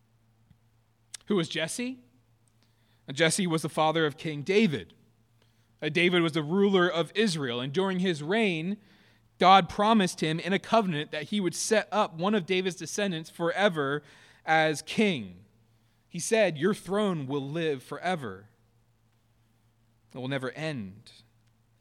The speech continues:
But here in verse one, that just looks so, so yesterday. This is a sad picture because the line of David, the line of his father Jesse, is now just a felled tree.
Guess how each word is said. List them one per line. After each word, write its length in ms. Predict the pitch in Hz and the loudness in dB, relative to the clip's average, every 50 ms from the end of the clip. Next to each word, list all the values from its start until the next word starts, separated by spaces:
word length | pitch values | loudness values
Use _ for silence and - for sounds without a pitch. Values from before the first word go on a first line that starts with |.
| _ _ _ _ _ _ _ | _ _ _ _ _ _ _
But 120 | - 175 | -18 -16
here 280 | - - - 262 262 247 | -12 -8 -6 -4 -2 -2
in 80 | 190 156 | -2 -2
verse 280 | 143 175 170 - - | -2 -4 -4 -4 -6
one, 320 | 147 185 220 247 233 175 143 | -10 -8 -6 -6 -6 -6 -6
that 140 | 143 143 | -6 -8
just 280 | - 175 156 - - - | -8 -8 -10 -10 -10 -10
looks 280 | 156 214 208 - - - | -8 -10 -10 -10 -12 -12
so, 880 | - - - - 180 196 214 208 190 170 147 131 117 107 101 98 107 _ _ _ _ _ _ _ _ _ _ _ _ _ _ _ _ _ _ _ _ _ _ _ _ _ _ _ _ _ _ _ _ _ _ - | -12 -12 -12 -12 -12 -10 -8 -6 -6 -4 -4 -6 -8 -10 -12 -14 -18 _ _ _ _ _ _ _ _ _ _ _ _ _ _ _ _ _ _ _ _ _ _ _ _ _ _ _ _ _ _ _ _ _ _ -16
so 160 | - - 196 | -12 -8 -8
yesterday. 840 | 185 127 107 117 156 - - - - 131 110 - 85 - - - - - - _ _ _ _ _ _ _ _ _ _ _ _ _ _ _ _ _ _ - | -8 -6 -6 -6 -6 -6 -4 -2 -2 -2 -2 -4 -8 -12 -14 -18 -20 -20 -20 _ _ _ _ _ _ _ _ _ _ _ _ _ _ _ _ _ _ -14
This 120 | 214 - | -12 -10
is 100 | 226 147 | -8 -8
a 40 | 110 | -8
sad 640 | - - - - - 202 214 202 180 143 117 98 - | -8 -6 -6 -4 -4 -2 -2 0 -2 -2 -4 -4 -4
picture 380 | - 240 - - - 127 107 | -4 -4 -4 -4 -8 -8 -8
because 320 | 98 131 139 - 175 151 135 | -8 -8 -6 -4 -4 -2 -2
the 100 | 156 147 | -2 -2
line 360 | 147 160 180 202 214 220 202 | -2 0 0 0 0 0 0
of 180 | 170 147 123 - | -2 -4 -6 -4
David, 580 | 160 170 202 233 196 147 139 131 135 170 170 - - _ _ _ _ _ _ _ | -2 0 2 2 2 0 -2 -2 -2 -4 -6 -8 -10 _ _ _ _ _ _ _
the 100 | 143 156 | -4 -2
line 320 | 160 175 185 196 220 214 | 0 0 2 2 2 2
of 80 | 208 180 | 2 0
his 140 | 175 156 - | -2 -4 -4
father 360 | - 185 185 190 185 175 160 | 0 0 2 2 4 2 0
Jesse, 480 | 139 120 180 196 233 - - 185 160 151 | 0 2 2 2 2 2 0 -4 -6 -6
is 140 | 143 139 | -6 -4
now 160 | 165 185 190 185 | -2 -2 -2 -2
just 280 | 151 190 185 - - - | -2 -4 -6 -6 -8 -8
a 60 | 156 | -10
felled 640 | - - - - - 220 220 214 196 202 190 175 170 | -10 -12 -8 -2 2 4 4 4 4 2 0 -2 -2
tree. 560 | - - - - 233 233 226 208 131 98 85 | -4 -4 -4 -2 0 0 2 0 0 -2 -6